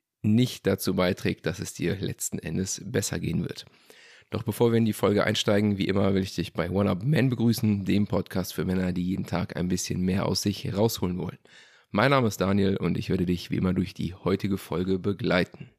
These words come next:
Also, lass uns darüber reden, weshalb du weniger auf deine Gefühle hören solltest und auch mal auf die scheißen solltest, weil wenn du immer nur das machst, was deine Gefühle dir sagen, wirst du höchstwahrscheinlich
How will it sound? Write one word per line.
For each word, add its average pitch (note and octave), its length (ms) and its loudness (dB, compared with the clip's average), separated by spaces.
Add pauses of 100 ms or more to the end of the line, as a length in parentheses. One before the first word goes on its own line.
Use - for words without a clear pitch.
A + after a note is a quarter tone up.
(500)
Also, G2 380 2
lass A2 220 2
uns C3+ 160 2
darüber F#2 400 0
reden, G2+ 440 2
weshalb F2+ 400 -6
du F2+ 220 -2 (400)
weniger G#2+ 560 2
auf F#2+ 120 -2
deine F2+ 340 0
Gefühle G#2 580 0
hören G2+ 240 2
solltest F2 460 -2
und - 400 -8 (100)
auch - 220 -8
mal E2+ 200 -6
auf - 120 -14
die F#2+ 140 -14
scheißen G2 480 -2
solltest, F#2 600 -2
weil F2 340 -2 (680)
wenn A2+ 120 4
du B2+ 60 4
immer B2 200 4
nur G#2 100 4
das G2+ 240 0
machst, G2 400 0
was F#2 220 -2
deine F2+ 240 2
Gefühle A2+ 340 0
dir G#2 160 0
sagen, F#2 340 2
wirst F2 200 -4
du E2+ 60 0
höchstwahrscheinlich F#2 840 -2